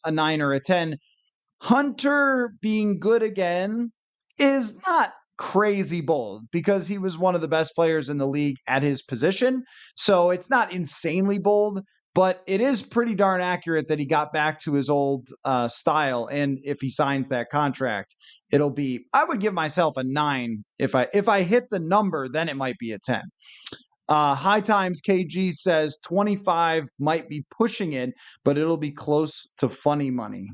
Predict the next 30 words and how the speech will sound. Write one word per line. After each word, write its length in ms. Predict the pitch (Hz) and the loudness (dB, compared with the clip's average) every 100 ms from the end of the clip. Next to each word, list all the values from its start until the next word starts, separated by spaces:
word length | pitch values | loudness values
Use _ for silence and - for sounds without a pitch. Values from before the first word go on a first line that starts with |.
| - | -2
uh, 300 | 123 120 117 | 0 2 0
close 300 | - 175 170 | 2 0 0
to 60 | 160 | -4
a 60 | 135 | -2
lot 240 | 131 123 | -2 -4
of 80 | - | -4
funny 240 | 131 127 | -4 -4
money. 280 | 113 101 95 - - - | -4 -8 -12 -18 -8 2
Yeah. 300 | 233 240 202 - _ _ _ - 196 | 4 4 0 -8 _ _ _ -6 0
I 80 | |
mean, 160 | 220 220 | 0 2
I 100 | 208 | 0
think 280 | 208 262 254 | 0 -2 2
that 120 | 247 | 2
if 140 | 214 | 2
you're 220 | 180 190 151 | 0 0 2
Hunter, 400 | 196 240 202 165 | 0 0 -2 0
you're 160 | 147 | -2
asking 420 | 135 202 - 190 | 0 0 0 -4
for 120 | 147 147 | -4 -4
twenty-five. 720 | 143 143 127 127 120 127 135 - _ | -2 -2 -2 -2 0 -2 -4 -12 _
It's 200 | - - | -2 2
just, 380 | 175 156 - - | 0 0 -4 -4
do 120 | 151 | -4
the 80 | 135 | 0
Vikings 720 | 139 147 143 131 123 - - _ - | 0 0 -2 -4 -4 -8 -16 _ 0
really 220 | 135 131 | 2 2
wanna 240 | 123 113 | -2 -6
do 180 | 107 139 | -4 -2
that? 260 | 127 107 | 0 -2